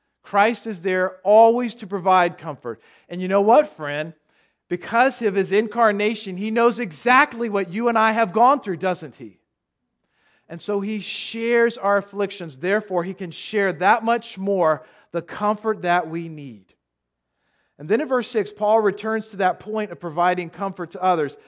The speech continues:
He says, "If we are afflicted, it is for your comfort and salvation.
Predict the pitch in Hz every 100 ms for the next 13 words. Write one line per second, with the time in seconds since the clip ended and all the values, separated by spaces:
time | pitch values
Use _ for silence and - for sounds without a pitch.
0 | _ _ - 185 214 202 196 190 208 262
1 | 262 233 - 214 208 196 151 185 180 170
2 | 185 175 175 220 220 214 196 190 175 165
3 | 180 160 151 151 143 113